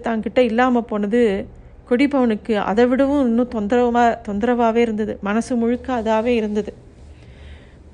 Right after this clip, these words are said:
கொடிப்பவனோட மகளை தைலம்மா திண்ணையிலிருந்து இப்போ இறக்கி விட்டு ரெண்டு மூணு தடவை குதிக்க சொன்னான். இன்னும் மழை நிக்கல.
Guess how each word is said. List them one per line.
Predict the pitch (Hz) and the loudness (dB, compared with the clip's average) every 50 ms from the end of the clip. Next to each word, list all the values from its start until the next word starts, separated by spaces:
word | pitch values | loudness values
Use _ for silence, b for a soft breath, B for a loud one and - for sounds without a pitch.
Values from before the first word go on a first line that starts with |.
| - - | -6 0
கொடிப்பவனோட | 277 285 320 359 359 370 370 339 302 262 254 233 240 | 2 4 4 4 4 2 2 2 4 4 4 4 2
மகளை | 220 220 220 226 254 262 254 | 2 2 2 2 2 0 2
தைலம்மா | - 233 240 240 254 240 233 233 | 2 2 2 2 2 2 2 0
திண்ணையிலிருந்து | 233 - 233 226 247 254 247 226 226 220 226 254 | 0 0 2 2 4 4 4 2 0 0 0 0
இப்போ | 269 247 233 - - 220 202 202 196 196 - - | 0 0 0 -2 -2 -2 -2 -2 -2 -6 -10 -6
இறக்கி | - 214 202 233 233 - 269 | -2 0 0 0 0 -2 -2
விட்டு | 240 214 226 - 247 | -2 -2 -2 -2 0
ரெண்டு | 233 233 220 214 214 | 0 0 0 0 0
மூணு | 214 214 208 | 0 -2 0
தடவை | 190 220 233 247 208 | 0 0 0 0 0
குதிக்க | 220 214 262 254 277 | 0 -2 -2 0 -2
சொன்னான். | 262 - 254 220 208 208 208 202 247 - - b b b b b b b b b | -2 -2 -2 -4 -4 -4 -4 -6 -8 -12 -18 b b b b b b b b b
இன்னும் | 220 233 262 247 | 2 4 4 4
மழை | 220 196 208 226 254 | 4 4 4 4 4
நிக்கல. | 247 226 - - - 226 214 208 - | 2 2 0 -2 -2 -2 -2 -2 -4